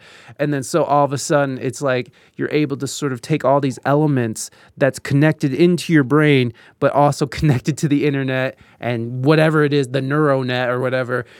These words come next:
and is able to sort of create this tailor-made piece, uh, of music or, or a painting that you could see, you know, maybe on your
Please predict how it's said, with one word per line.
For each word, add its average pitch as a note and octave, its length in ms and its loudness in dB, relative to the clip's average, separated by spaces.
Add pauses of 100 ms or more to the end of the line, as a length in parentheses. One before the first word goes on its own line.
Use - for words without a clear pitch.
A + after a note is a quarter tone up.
(140)
and D3+ 140 -2
is D3 140 -2
able D3+ 280 0
to - 140 -10
sort C#3+ 240 -6
of A#2+ 120 -10
create C#3 340 -6
this B2+ 240 -10
tailor-made B2+ 920 -4
piece, D#3 460 -6 (360)
uh, A#2 360 -2
of B2 240 -6
music E3 640 -2
or, G#2 380 -4
or G#2+ 200 -4
a G2 60 -6
painting E3+ 600 -2
that D3 120 -4
you - 80 -12
could G#2+ 140 -10
see, C3+ 500 -4 (120)
you C#3 100 -4
know, A#2 120 -4
maybe C3 480 -2 (120)
on C3 200 -4
your B2+ 300 -4